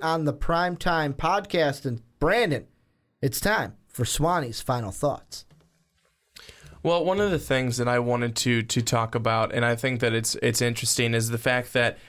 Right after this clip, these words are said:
Speaker 2: we are deep into college football right now, and we are right on the cusp
Speaker 1: We're in the
Speaker 2: of
Speaker 1: thickets.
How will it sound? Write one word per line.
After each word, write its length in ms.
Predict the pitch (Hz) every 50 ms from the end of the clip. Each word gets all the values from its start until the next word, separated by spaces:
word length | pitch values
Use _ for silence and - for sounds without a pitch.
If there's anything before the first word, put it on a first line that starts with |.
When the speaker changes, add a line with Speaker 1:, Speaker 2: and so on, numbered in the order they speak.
| - - -
Speaker 2:
we 260 | 135 170 202 208 180
are 260 | 139 120 117 117 117 - _ -
deep 300 | - 160 147 127 117 -
into 240 | 110 117 113 117 113
college 380 | - - 123 117 113 113 113 -
football 400 | - 123 117 - 120 117 117 113
right 240 | 117 113 110 104
now, 240 | 110 117 113 113 95
and 200 | 73 113 120 117
we 200 | 123 131 139 131
are 200 | 110 120 120 120
right 280 | 120 120 120 127 135 131
on 220 | 101 123 131 127
the 100 | 127 120
cusp 500 | - - - - 131 117 117 - - - - -
Speaker 1:
We're 120 | 143 151
in 80 | 151 143
the 140 | 139 - 113
Speaker 2:
of 220 | 117 117 113 113
Speaker 1:
thickets. 380 | 117 120 - - - - -